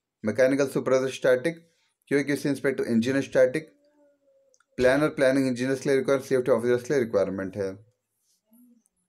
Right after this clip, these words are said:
आपका सीवी शॉर्टलिस्ट है, उसके बाद में इंटरव्यू रहेगा। शटडाउन का प्रोजेक्ट है। आपके जितने भी डॉक्यूमेंट होंगे मेल कर दिए, मेल आईडी है, WhatsApp नंबर है, कॉन्टैक्ट नंबर मेंशन चेन्नई में ऑफिस, ऑफिस पर विजिट कर सकते हैं। वेबसाइट भी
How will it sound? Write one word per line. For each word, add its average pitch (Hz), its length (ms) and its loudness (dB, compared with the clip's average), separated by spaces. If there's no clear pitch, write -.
आपका 117 200 -2
सीवी 156 280 0
शॉर्टलिस्ट 147 360 0
है, 139 60 2
उसके 135 180 -2
बाद 131 140 4
में 127 120 0
इंटरव्यू 127 260 2
रहेगा। 127 480 2
शटडाउन 120 340 -2
का 123 80 2
प्रोजेक्ट 113 460 -2
है। 185 140 -2
आपके 127 220 0
जितने 131 300 0
भी 170 80 2
डॉक्यूमेंट 147 400 2
होंगे 139 120 0
मेल 127 260 2
कर 127 140 2
दिए, 127 100 2
मेल 117 200 4
आईडी 120 120 2
है, 131 60 4
WhatsApp 113 340 2
नंबर 113 240 2
है, 131 60 4
कॉन्टैक्ट 107 380 -2
नंबर 110 180 2
मेंशन 107 280 -2
चेन्नई 104 280 -4
में 104 120 -2
ऑफिस, 110 200 -6
ऑफिस 104 260 -2
पर 104 160 -4
विजिट 101 260 -6
कर 104 100 0
सकते 110 220 -6
हैं। 104 60 -6
वेबसाइट 101 360 -4
भी 143 140 -4